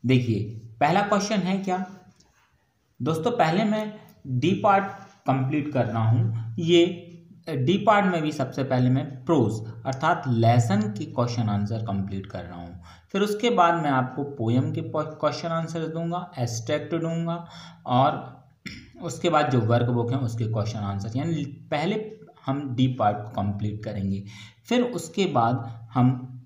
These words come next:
सी part, B part और फिर ए part को complete करेंगे। चलिए, D part में question lesson number three में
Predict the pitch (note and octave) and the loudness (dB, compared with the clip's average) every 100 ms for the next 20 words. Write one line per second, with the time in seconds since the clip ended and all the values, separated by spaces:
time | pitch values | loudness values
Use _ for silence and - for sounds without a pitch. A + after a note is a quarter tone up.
0 | B2 A2+ A2+ - - - - G3 - F#3 | -6 -4 -4 -6 -10 -8 -2 0 4 4
1 | G#3+ - - - B2 D#3+ E3 E3+ F#3 - | 4 0 -10 -2 2 2 2 0 -2 -6
2 | D3+ - A3+ G#3+ - C3 A#2 G2 G2 G2 | -6 -6 -6 -8 -4 -4 -2 -4 -6 -6
3 | C3+ B2+ G#2+ G2+ G2+ G2 - F#2 F#2 G2 | -8 -6 -4 -4 -4 -8 -10 -12 -8 -8
4 | - - - - F3+ C3+ G2+ - - C3+ | -10 -16 -20 -4 0 2 0 -2 -6 -2
5 | C3+ G3+ - F#3+ F#3 D#3+ D3+ D3+ - - | 0 0 4 4 2 -2 -4 -4 -10 -20
6 | _ _ _ _ _ - D#3 D#3 G3 F#3 | _ _ _ _ _ 0 2 2 -4 -4
7 | - - C3 C#3+ - G#3+ G3+ F#3+ F#3+ - | -8 0 4 4 2 0 2 2 2 0
8 | A#2+ A#2+ A#2+ C3 - - | 2 2 2 0 -4 -14